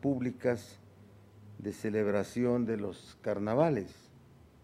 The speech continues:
el más, eh, grande de todos parece ser que es el de Huejotzingo. Y bueno,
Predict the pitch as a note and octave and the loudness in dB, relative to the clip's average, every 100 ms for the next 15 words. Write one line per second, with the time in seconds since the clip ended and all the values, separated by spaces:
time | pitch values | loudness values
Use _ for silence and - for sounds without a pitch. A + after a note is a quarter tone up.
0 | - - - - - - - E2 F2+ F#2 | -20 -20 -20 -20 -20 -20 -16 -12 -8 -4
1 | G#2 G#2+ - - - - - - - - | -2 -2 -6 -18 -18 -16 -14 -14 -14 -14
2 | - - - - - - - - - - | -16 -18 -20 -20 -20 -20 -20 -20 -20 -20
3 | - - - - - - - - - - | -20 -20 -20 -20 -20 -20 -20 -20 -20 -20
4 | - G2 A2+ A#2+ B2 A2+ A2+ G#2 - A2+ | -16 -2 2 4 2 0 0 -2 -4 -2
5 | A2+ A2 G#2+ - - - - - - - | 0 -2 -6 -16 -20 -20 -20 -20 -20 -20
6 | - - - G2 A2+ G#2 A2 - A2 G2+ | -20 -16 -10 -10 -8 -6 -6 -6 -8 -6
7 | G2 G2 G2+ G#2+ A#2 - D3 A2 G2 - | -6 -6 -6 -6 -6 -2 0 -2 -6 -18
8 | - - - - - - - - - - | -20 -20 -20 -20 -20 -20 -20 -20 -20 -20
9 | - F2+ F#2+ A2+ F2+ | -16 -8 -4 -2 -4